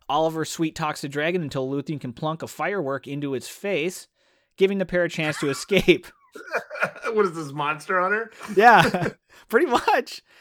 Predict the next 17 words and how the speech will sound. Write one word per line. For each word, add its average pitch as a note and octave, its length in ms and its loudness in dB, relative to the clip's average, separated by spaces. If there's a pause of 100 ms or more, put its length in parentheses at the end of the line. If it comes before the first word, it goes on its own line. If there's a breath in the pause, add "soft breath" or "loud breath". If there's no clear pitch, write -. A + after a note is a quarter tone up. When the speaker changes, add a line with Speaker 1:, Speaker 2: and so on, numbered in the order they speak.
(180 soft breath)
Speaker 1:
Then F#3+ 140 4
they A3+ 100 2
run F#3+ 200 0
out G3 120 2
of A3 60 -2
the A3+ 60 -2
chamber, D#3 540 -6
back F3+ 280 -4
into A#3 120 -4
the F#3+ 120 -2
underground E3+ 360 -2
lake D3 300 -6
where B2+ 480 -2
a G#2+ 140 -10
turf - 420 -10
war B2 280 -2
begins. B2 720 -4